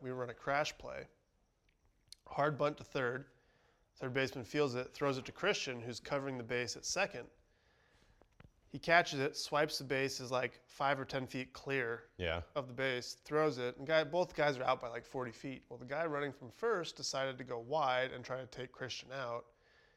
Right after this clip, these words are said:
Speaker 1: even though, so he literally, he catches it, swipes the base, throws it. First baseman catches it, and he's standing there about to celebrate, and the guy slides in, cleats straight to the middle of his shin.
Speaker 2: At which base?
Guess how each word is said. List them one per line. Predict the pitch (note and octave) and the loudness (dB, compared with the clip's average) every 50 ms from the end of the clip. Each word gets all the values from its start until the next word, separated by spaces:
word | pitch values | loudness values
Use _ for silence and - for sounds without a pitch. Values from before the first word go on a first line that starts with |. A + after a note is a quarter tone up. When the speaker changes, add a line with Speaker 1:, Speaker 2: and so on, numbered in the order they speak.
| _ _ - | _ _ -4
Speaker 1:
even | C#3 C3+ B2+ C3 | -4 -2 -2 0
though, | B2+ B2 B2 B2 A#2+ A#2+ A#2+ A#2+ - - | 0 0 2 2 2 2 0 0 -2 -6
so | - C#3+ C3 | -4 -2 -2
he | B2+ B2 | -2 -2
literally, | B2+ C3+ E3 F#3+ F#3 F3+ D#3+ C3+ | 0 0 2 2 2 2 0 0
he | A#2+ A#2+ | -2 -4
catches | - - - D3+ D#3+ E3 - F3+ - | -6 -4 -2 -2 -2 -2 -4 -4 -2
it, | G#3 G#3+ G#3+ - | -2 -4 -4 -6
swipes | - - - C#3+ D#3 D3+ - | -8 -4 -2 -2 -2 -2 -4
the | D3+ | -8
base, | C#3 C#3+ C#3+ C#3 C3 - - | -6 -4 -2 -2 -2 -4 -6
throws | - - C#3+ D3+ E3 E3 C#3+ B2+ | -6 0 2 4 4 4 2 0
it. | B2+ B2+ C#3 - - _ _ _ _ _ _ _ _ _ - - _ _ _ _ _ _ - _ _ _ _ _ _ _ _ _ _ _ _ _ _ _ _ _ _ _ _ _ _ _ _ - | -4 -8 -8 -10 -14 _ _ _ _ _ _ _ _ _ -20 -20 _ _ _ _ _ _ -20 _ _ _ _ _ _ _ _ _ _ _ _ _ _ _ _ _ _ _ _ _ _ _ _ 0
First | - E3+ F3 D#3+ - | 2 2 2 4 4
baseman | E3+ E3 - - C#3 A#2+ | 2 2 2 0 -6 -4
catches | - D3 D3 D#3 D3+ - C3 A2+ | 2 4 4 4 4 2 -4 -6
it, | A#2+ B2 B2+ B2+ - _ _ - | -2 -4 -4 -4 -6 _ _ -10
and | - C3 | -8 -6
he's | B2+ - | -6 -4
standing | - - - C#3+ D3 D#3 D#3 C#3 | -6 -2 0 0 2 2 2 2
there | C3 B2 | 2 0
about | B2 A#2+ B2+ B2+ B2+ | 0 2 2 0 0
to | - B2 | -2 -6
celebrate, | - - C#3+ D3+ C#3+ B2 A#2+ B2 B2 A#2+ | -4 0 0 0 0 0 -2 -2 -4 -4
and | A#2+ A#2 | -6 -4
the | C3 | -2
guy | B2 A#2+ | -2 -2
slides | A#2 - - C#3 C3 B2+ B2 A#2 | -2 -4 -2 0 0 0 0 0
in, | C3+ C3+ B2 A#2+ A#2 | -2 -2 -2 -4 -6
cleats | - - - D3+ D3 D3 - | -8 -4 -2 -2 -2 -2 -2
straight | - - - D3 C#3+ D3 C#3+ | -4 -4 -2 -2 -2 -4 -4
to | - | -8
the | C3 C3+ | -10 -8
middle | A#2+ B2 C3 C3+ D3 C#3+ | -6 -6 -2 -2 -2 -2
of | C3 A#2+ | -2 -2
his | A2+ G#2+ | -4 -4
shin. | - - - D3+ C3 A#2+ A#2+ A#2+ A#2+ | -2 0 0 0 0 -2 -4 -4 -2
Speaker 2:
At | - G2+ F#2 | 0 0 0
which | E2+ G2 G#2 - - | 0 -2 -4 -4 -4
base? | - C3 C#3+ D#3 D#3+ - - | -6 -4 -4 -4 -6 -8 -12